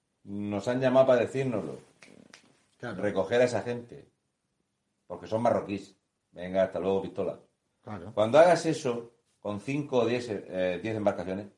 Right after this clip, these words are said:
Speaker 1: ya no van a venir más. Pero para eso necesitas un gobierno que no quiera España sí.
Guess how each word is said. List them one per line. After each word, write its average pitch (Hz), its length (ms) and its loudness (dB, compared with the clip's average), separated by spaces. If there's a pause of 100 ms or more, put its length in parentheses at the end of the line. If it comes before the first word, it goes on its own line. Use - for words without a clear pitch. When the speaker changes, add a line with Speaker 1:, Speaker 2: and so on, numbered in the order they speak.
(140)
Speaker 1:
ya 110 180 -2
no 113 100 0
van 113 160 4
a 110 60 4
venir 92 320 -2
más. 82 200 -10 (1040)
Pero 98 200 -4
para 98 180 4
eso 101 180 -2
necesitas 104 760 -2 (760)
un 107 200 -4
gobierno 107 720 0 (280)
que 98 120 -8
no 101 180 -2
quiera 110 500 2 (1300)
España 95 500 -4
sí. - 140 -20